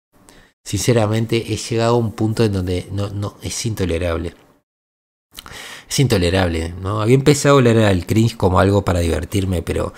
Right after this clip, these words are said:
llega un momento que es cansino. Sino yo me pregunto por qué le dan trabajo a esta gente. Tanta gente que se levanta a las cinco de la mañana, tiene su trabajo, después va a audiciones, intenta entrar en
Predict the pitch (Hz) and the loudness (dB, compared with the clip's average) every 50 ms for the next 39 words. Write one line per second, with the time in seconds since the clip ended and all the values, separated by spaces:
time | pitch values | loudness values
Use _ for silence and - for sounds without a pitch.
0 | - - - - - - - - - 143 151 143 135 135 143 135 113 113 104 - | -18 -20 -20 -20 -20 -20 -10 -4 2 4 6 6 8 8 6 6 4 4 2 0
1 | - 95 80 71 - - - - 90 82 82 78 - - - - - - - - | 0 -2 -2 -2 -4 -4 -4 -4 -4 -6 -8 -12 -14 -16 -18 -18 -20 -20 -20 -20
2 | - _ _ _ _ _ _ - 151 131 95 87 87 - - - - 101 95 90 | -20 _ _ _ _ _ _ -8 -6 -6 -6 -6 -8 -6 -6 -4 -4 -4 -6 -8
3 | 85 82 85 82 82 85 90 - - 147 160 165 151 131 123 139 147 143 135 117 | -8 -8 -10 -10 -10 -10 -10 -8 -4 0 0 0 2 2 2 2 2 2 2 0
4 | 113 117 - - 175 156 143 135 135 120 - 98 107 98 - - 92 - - - | 0 0 0 -2 0 2 2 2 2 2 0 -4 -6 -6 -6 -6 -6 -6 -8 -8
5 | - 92 92 90 85 - - - - - - - _ _ _ _ _ _ _ _ | -6 -6 -6 -6 -6 -10 -12 -16 -16 -18 -20 -20 _ _ _ _ _ _ _ _
6 | _ _ _ - - - - - - - - 180 175 165 139 107 - 98 - - | _ _ _ -20 -20 -20 -20 -20 -20 -2 2 4 4 4 4 2 2 -2 -2 2
7 | - 117 113 104 101 107 92 90 90 90 87 - - 98 90 95 110 135 147 143 | 2 4 4 4 4 2 2 0 0 -2 -2 -4 -4 -2 0 2 4 4 4 4
8 | 135 123 113 104 92 - - - - - 120 127 120 113 107 104 98 95 87 90 | 2 2 2 2 0 0 -2 -4 -2 0 2 2 2 2 2 2 2 2 0 0
9 | 98 104 107 104 101 95 95 92 - 131 123 123 113 - - 104 92 92 87 87 | 0 2 2 2 2 0 0 0 0 0 2 2 2 0 -2 -4 -4 -2 -2 0
10 | 90 95 98 92 87 - - - 92 90 - - - - - - - - - 107 | 2 2 2 2 0 -2 -4 -6 -6 -6 -8 -10 -14 -16 -16 -16 -8 -4 -2 -2
11 | - - 131 127 110 117 120 117 117 120 120 110 107 101 92 90 - 98 98 92 | 2 4 6 6 8 8 8 8 8 6 4 4 2 2 0 0 0 -2 -2 0
12 | 92 90 87 - - - 117 113 110 107 104 101 95 - - 95 95 95 - - | 0 -2 -2 -4 -2 0 2 2 2 2 2 0 0 0 -2 -2 -2 -2 -2 0
13 | 139 143 139 135 131 131 110 104 98 92 - 107 110 110 104 101 | 0 2 2 0 2 2 0 0 0 0 -2 0 0 0 0 0